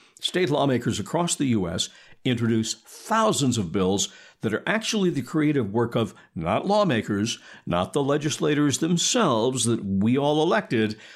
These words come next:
but that were actually written by corporations, industry groups, think tanks. The bills are called model bills because they are models copied by lawmakers in state after state.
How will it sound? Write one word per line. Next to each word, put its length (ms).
but 100
that 100
were 200
actually 540
written 300
by 180
corporations, 840
industry 460
groups, 440
think 380
tanks. 400
The 80
bills 180
are 60
called 240
model 500
bills 540
because 300
they 100
are 100
models 640
copied 400
by 160
lawmakers 960
in 180
state 500
after 340
state. 440